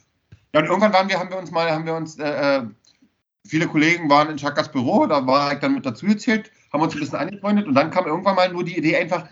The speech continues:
dass dieses Instagram ja für, für, für, für Schauspieler ja auch ein wahnsinnig tolles Tool ist, indem man, weil man hat ja wie,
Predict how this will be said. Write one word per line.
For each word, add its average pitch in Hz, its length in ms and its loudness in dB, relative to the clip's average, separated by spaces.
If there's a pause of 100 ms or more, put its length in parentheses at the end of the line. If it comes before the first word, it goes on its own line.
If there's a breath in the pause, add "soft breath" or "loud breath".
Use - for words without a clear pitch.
(220 soft breath)
dass 143 140 -8
dieses 139 240 -6
Instagram 202 720 2 (320 loud breath)
ja 143 100 4
für, 143 240 2
für, 135 260 -2
für, 131 280 -2
für 117 360 -2 (280)
Schauspieler 170 580 2
ja 147 140 2
auch 156 160 -4
ein 131 160 2
wahnsinnig 175 460 0
tolles 165 340 -4
Tool 175 320 0
ist, 190 240 -6
indem 143 180 0
man, 147 180 0
weil 139 100 0
man 143 140 0
hat 139 140 -6
ja 147 100 -2
wie, 147 280 -2